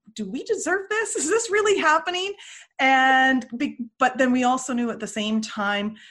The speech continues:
that the time and commitment that we were putting in to keep up with the speed in which Weather Will was growing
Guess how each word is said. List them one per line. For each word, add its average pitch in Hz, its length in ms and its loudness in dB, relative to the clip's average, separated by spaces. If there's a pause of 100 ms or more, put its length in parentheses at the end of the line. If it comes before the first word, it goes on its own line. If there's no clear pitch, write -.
(120)
that 190 220 0
the 196 300 -4
time 220 460 0
and 190 140 -6
commitment 202 680 -6
that 180 160 -4
we 190 140 2
were 190 120 -2
putting 196 320 -8
in 180 200 -4 (100)
to 190 220 -2
keep 196 200 -6
up 196 140 -4
with 202 160 -8
the 202 60 -6
speed 185 500 -8 (280)
in 185 180 -4
which 185 340 -4
Weather 180 260 -2
Will 175 200 -2
was 175 160 -4
growing 208 560 2